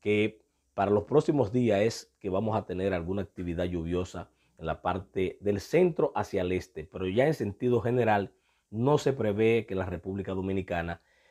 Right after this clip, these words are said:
puedan ocurrir grandes precipitaciones. Y este comportamiento, debo indicarle, que va a ser muy típico de toda la semana.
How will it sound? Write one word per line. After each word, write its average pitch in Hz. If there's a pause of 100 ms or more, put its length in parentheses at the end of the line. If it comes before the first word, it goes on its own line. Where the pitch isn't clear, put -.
(120)
puedan 98
ocurrir 92 (260)
grandes 98
precipitaciones. 78
Y 123
este 190
comportamiento, 143
debo 117
indicarle, 98 (420)
que 104
va 98
a 123
ser 139
muy 131
típico 175
de 120
toda 165
la 135
semana. 82